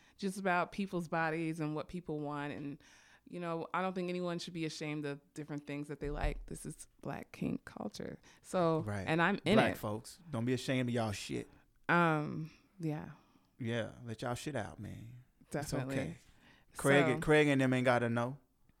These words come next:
Speaker 2: <laughs>
Speaker 1: Right. You keep it private, keep it behind.
Speaker 2: Wet Versus, uh, said, "Ooze, L O L. Okay, I like that for a poem." Okay.
Speaker 1: Okay.
Speaker 2: Hey, you, you write one and then we, you know, you read it.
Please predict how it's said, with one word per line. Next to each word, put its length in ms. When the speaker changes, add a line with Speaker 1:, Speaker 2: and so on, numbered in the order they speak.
Speaker 2:
<laughs> 380
Speaker 1:
Right. 340
You 140
keep 220
it 120
private, 540
keep 180
it 100
behind. 480
Speaker 2:
Wet 360
Versus, 800
uh, 220
said, 340
"Ooze, 640
L 160
O 140
L. 100
Okay, 240
I 60
like 300
that 160
for 220
a 40
poem." 480
Okay. 540
Speaker 1:
Okay. 340
Speaker 2:
Hey, 200
you, 360
you 180
write 280
one 220
and 180
then 160
we, 120
you 180
know, 100
you 160
read 240
it. 120